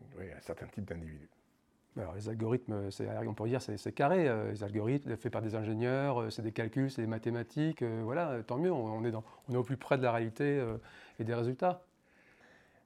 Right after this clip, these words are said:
Speaker 1: Eh ben, quand on regarde dans le détail, <laughs> on se rend compte que cette réalité et ces résultats,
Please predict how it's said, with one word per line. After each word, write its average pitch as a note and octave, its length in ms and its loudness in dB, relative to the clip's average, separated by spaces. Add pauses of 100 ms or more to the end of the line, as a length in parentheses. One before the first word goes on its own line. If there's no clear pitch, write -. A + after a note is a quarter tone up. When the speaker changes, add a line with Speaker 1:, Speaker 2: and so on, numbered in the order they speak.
(140)
Speaker 1:
Eh G#2 60 -2
ben, A#2 1160 6
quand C3 200 4
on D#3 100 12
regarde D3 300 8
dans C3 100 4
le C3 80 4
détail, C3+ 600 4
<laughs> - 80 -8
on B2 100 2
se - 120 -10
rend A2 80 2
compte B2+ 320 0
que G2+ 260 2
cette G2+ 240 -8
réalité G#2+ 720 0
et A#2+ 80 0
ces - 180 -2
résultats, G#2 680 2